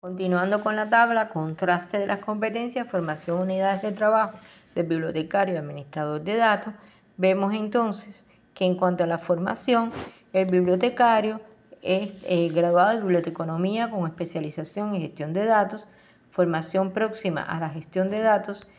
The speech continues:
y conocimientos del mundo de las bibliotecas universitarias y de investigación. Y el administrador de datos puede ser máster o doctorado en la disciplina y profunda comprensión de la gestión de datos de investigación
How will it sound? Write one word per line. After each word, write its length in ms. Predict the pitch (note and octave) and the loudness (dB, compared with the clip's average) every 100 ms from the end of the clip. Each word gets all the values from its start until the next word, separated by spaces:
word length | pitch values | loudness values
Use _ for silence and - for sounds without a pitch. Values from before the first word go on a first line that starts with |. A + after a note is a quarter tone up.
| - _ | -20 _
y 100 | F#3 | -4
conocimientos 680 | F3+ E3+ E3 D#3 D#3+ F3 G#3 | 0 0 0 -6 -4 -4 -2
del 140 | A3 | -2
mundo 300 | G#3 G#3 G#3 | -2 -2 0
de 100 | F#3 | 0
las 120 | D#3 E3+ | -2 -6
bibliotecas 480 | D#3 D#3 E3+ F#3+ | -6 -4 -4 -4
universitarias 720 | G3+ G3+ G3+ G3 G#3+ G#3+ G#3+ A3+ | -4 -4 -6 -8 -2 0 0 -4
y 80 | G#3+ | -4
de 100 | F3+ | -2
investigación. 720 | D#3 - D#3 D#3+ D#3+ - - _ _ _ _ _ _ | -4 -8 -8 -8 -10 -16 -20 _ _ _ _ _ _
Y 100 | A#3+ | 0
el 80 | B3+ | 2
administrador 600 | A#3+ F#3+ E3+ F3 D3+ D#3 | 4 0 -2 -2 -2 -2
de 120 | F#3+ | 0
datos 320 | A3 G#3 G3+ G#3+ | 2 2 2 -2
puede 220 | G3 E3+ | 0 0
ser 180 | F#3 F3+ | 0 2
máster 400 | F#3 G#3 G#3+ G3 | 2 0 -2 -2
o 120 | E3 | -2
doctorado 600 | D#3 - E3 F3 F#3+ G#3 - - _ | -4 -2 2 4 4 -2 -12 -20 _
en 120 | F3 | -2
la 100 | F3 | 0
disciplina 680 | E3 D#3+ E3 F3 G3+ G#3 G3+ - | 0 -2 -6 -4 -4 -2 -6 -6
y 120 | F3+ | -6
profunda 580 | F3 F3 - G3+ A3+ A3 | -2 -2 -2 -4 -2 -2
comprensión 720 | G#3+ G3 G#3 G3+ G#3+ F#3+ F#3 - - - | -2 -4 -6 -6 -4 -2 -4 -10 -20 -12
de 80 | - | -2
la 120 | F3 | 0
gestión 360 | E3+ E3+ F#3+ G3+ | 0 -4 -6 -2
de 100 | G3+ | 0
datos 320 | G#3+ G#3+ G#3+ | 0 0 -2
de 60 | G3 | -4
investigación 800 | E3+ E3+ F3 D#3+ E3 - B3+ | -4 -6 -6 -6 -6 -4 -4